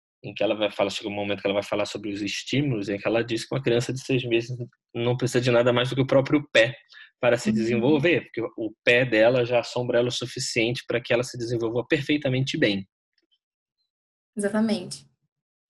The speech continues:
Speaker 2: E tudo bem, né? Então a gente consegue, de fato, né, ficar isso, assim, muito na prática, é,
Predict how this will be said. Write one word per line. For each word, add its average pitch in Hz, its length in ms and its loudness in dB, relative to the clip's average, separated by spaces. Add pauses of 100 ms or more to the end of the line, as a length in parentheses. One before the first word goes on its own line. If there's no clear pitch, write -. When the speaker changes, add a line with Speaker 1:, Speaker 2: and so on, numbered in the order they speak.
(880)
Speaker 2:
E 233 760 4 (100)
tudo 254 180 2
bem, 190 220 2
né? 185 100 -2
Então 220 260 2
a 262 80 6
gente 277 340 2
consegue, 277 460 2
de 254 100 2
fato, 240 460 2
né, 196 200 0 (320)
ficar 208 420 0
isso, 202 240 -2
assim, 190 220 -6
muito 208 300 -2
na 220 160 2
prática, 190 680 0 (420)
é, 185 500 0